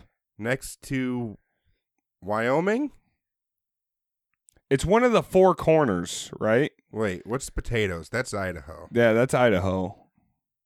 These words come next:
Speaker 1: Is
Speaker 2: That's
Speaker 1: it
Speaker 2: right next to Colorado, right below Montana.
Speaker 1: I wanna say it's west of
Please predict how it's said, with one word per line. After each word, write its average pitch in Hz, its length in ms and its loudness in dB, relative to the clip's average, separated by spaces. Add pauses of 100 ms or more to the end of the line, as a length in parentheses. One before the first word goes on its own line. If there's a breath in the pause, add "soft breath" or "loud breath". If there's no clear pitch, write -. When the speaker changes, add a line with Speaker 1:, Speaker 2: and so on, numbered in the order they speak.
(220)
Speaker 1:
Is 95 80 -6
Speaker 2:
That's 147 180 4
Speaker 1:
it - 60 -2
Speaker 2:
right 180 160 4
next 156 240 0
to 131 100 -4
Colorado, 110 760 2
right 113 300 2
below 113 640 4
Montana. 104 1040 -6 (100)
Speaker 1:
I 131 120 -2
wanna 170 240 0
say 123 360 -2
it's - 280 -6
west 92 640 -6
of 113 380 -4